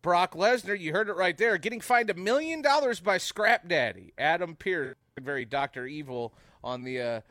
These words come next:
Zoom call there. If you missed any of that last night, you can go out and check it out and see the visuals for yourself. But you heard it right there, Mark Henry. Paul Heyman, the advocate, advocating quite thoroughly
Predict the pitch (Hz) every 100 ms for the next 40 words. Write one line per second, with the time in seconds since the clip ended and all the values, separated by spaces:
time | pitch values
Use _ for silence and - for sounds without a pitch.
0 | _ _ 120 131 156 143 - 131 123 123
1 | 127 123 123 123 117 127 117 113 110 113
2 | 85 110 110 123 107 101 104 107 110 -
3 | - 98 127 113 110 110 90 - 123 104
4 | 110 117 110 110 104 _ _ _ 147 135
5 | 123 113 - 165 143 - 127 - 117 -
6 | 262 233 147 - _ _ _ - 160 151
7 | - 202 196 143 131 120 - 127 120 123
8 | 123 - 196 175 208 233 214 170 156 165
9 | 170 349 302 247 185 - 135 123 _ -
10 | _ - 196 359 392 - 359 330 254 -
11 | - - 339 359 - - _ - - 330
12 | 285 233 135 110 101